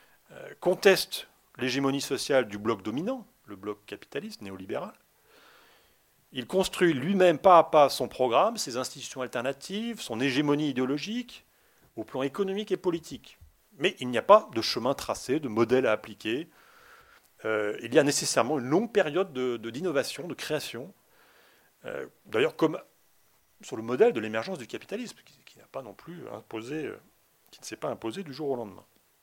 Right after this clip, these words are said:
Ça ne veut pas dire qu'une, une,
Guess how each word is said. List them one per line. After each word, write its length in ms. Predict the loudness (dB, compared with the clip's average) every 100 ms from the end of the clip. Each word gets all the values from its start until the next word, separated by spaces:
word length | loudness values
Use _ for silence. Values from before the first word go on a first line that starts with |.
| _ _ _ _ _ _ _ _ _ _ _ _ _ _ _ -20 _ -20 -20 _ -16 -8
Ça 140 | -2
ne 40 | 2
veut 60 |
pas 100 | 4
dire 280 | 6 6 4
qu'une, 360 | -8 -8 -6 -8 -12
une, 260 | -12 -10